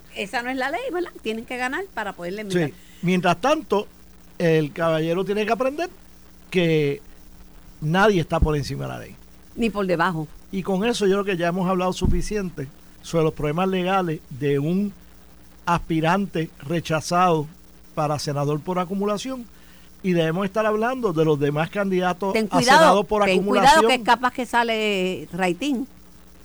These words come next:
Speaker 2: Bueno, pero no es el caso ahora.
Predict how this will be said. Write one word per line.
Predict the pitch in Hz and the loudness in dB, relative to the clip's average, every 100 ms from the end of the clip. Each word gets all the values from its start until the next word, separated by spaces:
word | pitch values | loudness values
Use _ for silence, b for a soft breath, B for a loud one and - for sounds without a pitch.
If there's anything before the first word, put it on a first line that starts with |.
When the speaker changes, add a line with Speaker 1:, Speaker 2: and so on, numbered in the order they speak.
| - - - - | -20 -20 -20 -10
Speaker 2:
Bueno, | 135 147 208 - - | -4 -2 -2 -4 -8
pero | - 151 143 | -4 0 0
no | 135 151 | 0 2
es | |
el | 185 | 2
caso | 170 170 143 143 | 2 -2 0 -2
ahora. | 120 104 | -4 -8